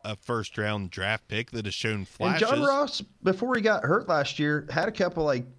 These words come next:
Speaker 2: stupid games, like, a hundred seventy and a hundred fifty yards.
Speaker 1: Yeah. I, I, this,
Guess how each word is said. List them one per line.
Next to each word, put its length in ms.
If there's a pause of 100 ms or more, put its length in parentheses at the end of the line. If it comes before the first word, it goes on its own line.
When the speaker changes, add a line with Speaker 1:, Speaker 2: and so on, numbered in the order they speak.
Speaker 2:
stupid 480
games, 220
like, 120
a 40
hundred 300
seventy 320
and 60
a 40
hundred 240
fifty 200
yards. 440 (100)
Speaker 1:
Yeah. 420 (720)
I, 320
I, 120 (200)
this, 200